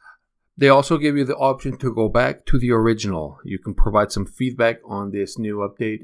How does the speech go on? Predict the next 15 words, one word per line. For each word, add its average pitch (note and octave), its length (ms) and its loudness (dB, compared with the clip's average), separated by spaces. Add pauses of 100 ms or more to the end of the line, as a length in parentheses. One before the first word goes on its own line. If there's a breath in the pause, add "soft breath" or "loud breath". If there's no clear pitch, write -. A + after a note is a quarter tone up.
and G2+ 160 -8
you G2+ 80 -12
can G2+ 160 -12
go G2 140 -2
back F#2+ 260 -4
to G#2+ 140 -4
the G2 80 -4
original, G2+ 580 -6 (1200)
which B2 440 0
I C#3+ 120 0
did C3+ 180 6
once C3+ 420 4
just B2+ 300 -2
to - 60 -10
see, C3+ 480 -4